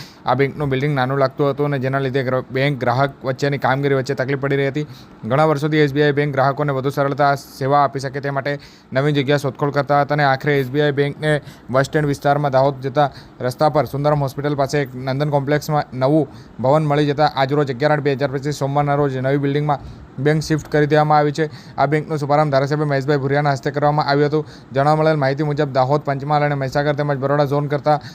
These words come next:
ઝાલોદ એસ બી આઈનું બેંક જે નવીન બિલ્ડિંગ છે તે મોટી છે અને એસ બી આઈના કર્મચારી અને ગ્રાહકોનું કામકાજ જલ્દી અને ઝડપથી થઈ શકે તે માટે આ બિલ્ડિંગનું આજે, અ, લોકાર્પણ કરવામાં આવ્યું હતું અને આજથી આ બેંક ગ્રાહકોની સેવામાં વધારો કરતા ગોલ્ડ લોન આપવાનું પણ ચાલુ કરવામાં આવ્યું છે.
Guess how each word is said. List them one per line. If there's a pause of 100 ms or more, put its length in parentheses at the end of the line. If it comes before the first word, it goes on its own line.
(180)
ઝાલોદ
એસ
બી
આઈનું
બેંક
જે
નવીન
બિલ્ડિંગ
છે
તે
મોટી
છે (320)
અને (340)
એસ
બી
આઈના
કર્મચારી
અને
ગ્રાહકોનું
કામકાજ
જલ્દી
અને
ઝડપથી
થઈ
શકે
તે
માટે
આ
બિલ્ડિંગનું
આજે, (300)
અ, (500)
લોકાર્પણ
કરવામાં
આવ્યું
હતું
અને
આજથી
આ
બેંક
ગ્રાહકોની
સેવામાં
વધારો
કરતા
ગોલ્ડ
લોન
આપવાનું
પણ
ચાલુ
કરવામાં
આવ્યું
છે.